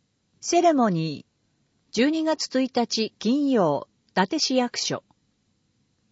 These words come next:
民間の目線で伊達市をより良く。委託型地域おこし支援員に委嘱。よそ者の視点で地域課題の解決や地域おこしの活動を行う、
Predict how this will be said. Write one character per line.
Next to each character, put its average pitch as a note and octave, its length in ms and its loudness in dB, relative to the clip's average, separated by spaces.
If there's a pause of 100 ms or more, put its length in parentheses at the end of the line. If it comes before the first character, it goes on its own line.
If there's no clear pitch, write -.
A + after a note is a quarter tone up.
(360)
民 D4 260 0
間 D#4 280 2
の C#4+ 100 2
目 C4+ 140 2
線 B3 280 0
で A3 260 2
伊 - 20 -20
達 D4 320 0
市 G3+ 200 2
を F3+ 120 4
よ F3+ 160 4
り C#4 120 2
良 A3+ 140 4
く。 - 240 -8 (760)
委 G3+ 100 0
託 D4 280 0
型 C4+ 360 2
地 C#4 240 0
域 D#4 180 -2
お D#4 100 2
こ B3+ 120 -2
し F#3+ 160 0
支 G3+ 220 0
援 C#4+ 260 4
員 F3 180 0
に E3+ 160 -2
委 F3+ 140 0
嘱。 - 440 0 (2000)
よ G3+ 100 2
そ D#4+ 160 0
者 D#4+ 240 0
の D4 140 0
視 - 120 -4
点 B3 220 2
で G#3+ 220 2 (160)
地 C#4 180 -2
域 - 180 -8
課 C#4+ 140 2
題 A3 220 4
の F3+ 120 -2
解 G#3+ 220 0
決 A3 300 -4
や G3+ 180 2 (140)
地 C4 160 0
域 D4 180 -2
お D4 80 2
こ A#3 140 -2
し F#3 120 -4
の E3+ 120 -2
活 E3+ 280 -4
動 A#3+ 300 4
を A3+ 80 2
行 G3+ 220 -2
う、 F#3 340 0